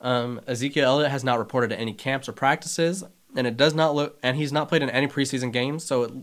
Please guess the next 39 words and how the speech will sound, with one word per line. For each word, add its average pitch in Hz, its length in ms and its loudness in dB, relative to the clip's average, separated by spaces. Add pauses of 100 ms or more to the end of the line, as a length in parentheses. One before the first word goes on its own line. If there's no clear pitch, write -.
it's - 160 -14
very, 143 260 4
looking 143 340 0
very 131 240 2
unlikely 123 460 0
that 113 140 -2
he's 127 140 -2
going 120 300 -4
to - 60 -14
play 110 380 -4 (480)
in 117 400 -2 (520)
the 127 280 0
regular 113 300 0
season 120 300 0
week 117 180 -4
one 117 160 -2
game 117 340 -4
for 135 180 -10
the 117 120 -8
Dallas 107 260 -6
Cowboys. 160 480 -2 (480)
Jerry 151 300 4
Jones 156 380 0
made 135 120 -2
a 117 60 -8
scandalous 131 400 -2
comment 135 460 -4 (140)
the 127 300 -4
other 131 220 0
day 131 400 0 (140)
when 131 400 -4
asked 165 280 -2
about 170 220 0
Ezekiel 127 360 -2
Elliott. 135 320 -2
He 131 140 -4
said, 120 340 -2
"Zeke 120 280 -4
who?" 139 300 0